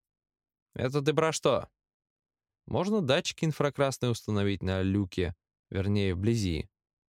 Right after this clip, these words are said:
Если будут срабатывать, стало быть, пользуются люком, и можно устраивать засаду».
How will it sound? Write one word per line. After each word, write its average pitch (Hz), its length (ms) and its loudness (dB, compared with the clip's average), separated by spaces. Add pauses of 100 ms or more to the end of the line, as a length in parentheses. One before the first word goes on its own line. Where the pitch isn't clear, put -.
(100)
Если 190 360 0
будут 175 280 2
срабатывать, 127 640 2
стало 107 300 -2
быть, - 460 -2
пользуются 104 500 0
люком, 98 500 0 (280)
и 104 200 0
можно 170 360 2
устраивать 95 540 0
засаду». 67 580 -2